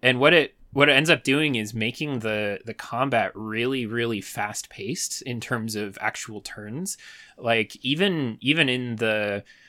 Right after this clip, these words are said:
hardest parts of the game, except for boss battles, there were usually no more than two or three turns, uh, to a battle, because every, every attack was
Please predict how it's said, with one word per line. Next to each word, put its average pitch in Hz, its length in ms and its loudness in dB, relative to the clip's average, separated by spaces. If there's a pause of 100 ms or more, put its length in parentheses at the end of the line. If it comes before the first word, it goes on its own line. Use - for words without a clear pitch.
(160)
hardest 123 680 2
parts - 320 -6
of 104 80 -10
the 107 100 -8
game, 104 360 -6
except - 320 -4
for 123 100 -2
boss 98 340 -4
battles, 95 680 -8
there 117 180 2
were 110 80 2
usually 117 500 0
no 104 240 -4
more 104 220 -4
than 98 180 -8
two 107 180 -8
or 95 100 -8
three 90 220 -12
turns, 95 520 -14 (400)
uh, 92 240 -6
to 110 160 -6
a 98 40 -6
battle, 98 460 -4 (220)
because 98 680 -6
every, 104 560 -4
every 127 320 6
attack 160 480 6
was 104 440 -2